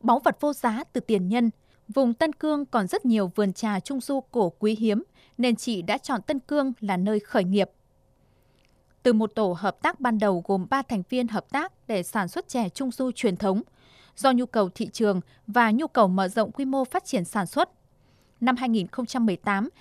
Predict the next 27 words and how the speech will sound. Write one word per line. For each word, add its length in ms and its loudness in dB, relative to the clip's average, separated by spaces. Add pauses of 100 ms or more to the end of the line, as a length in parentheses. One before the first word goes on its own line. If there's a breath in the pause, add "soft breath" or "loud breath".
(160 soft breath)
chị 180 -4
đã 140 -2
mạnh 240 -4
dạn 300 -4
đầu 180 0
tư 240 -4
vốn 160 2
lớn 280 2 (120)
và 100 0
thành 200 -4
lập 200 0
Hợp 280 -4
tác 120 -4
xã 260 -2 (120)
Tâm 180 0
Trà 220 -2
Thái, 340 -2 (340 soft breath)
có 100 6
trụ 180 -4
sở 200 -2
chính 340 -4 (100)
đặt 200 -2
tại 160 -2
xóm 300 -4
Hồng 240 -2
Thái 260 -4
hai, 260 -2